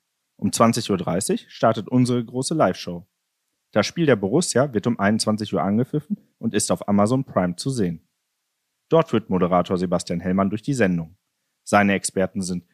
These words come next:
Josephine Henning, Ex-B V B-Profi Marcel Schmelzer sowie Matthias Sammer. Kommentiert wird die Partie von Jonas Friedrich.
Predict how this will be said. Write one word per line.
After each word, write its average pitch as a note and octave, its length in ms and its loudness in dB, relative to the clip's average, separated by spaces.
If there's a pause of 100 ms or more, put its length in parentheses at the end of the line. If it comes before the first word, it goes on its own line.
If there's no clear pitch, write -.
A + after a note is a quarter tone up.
(120)
Josephine F#2 460 -4
Henning, G#2+ 320 0 (340)
Ex-B D3+ 360 0
V G#2+ 140 2
B-Profi G#2 460 -2
Marcel F#2 360 -2
Schmelzer C#3 580 -2 (160)
sowie C#3 260 2
Matthias G2 460 2
Sammer. E2+ 340 -2 (560)
Kommentiert F#2+ 540 2
wird F3+ 100 0
die F3+ 80 -2
Partie F3 320 -2
von F3+ 200 0
Jonas F#3 280 0
Friedrich. - 540 -6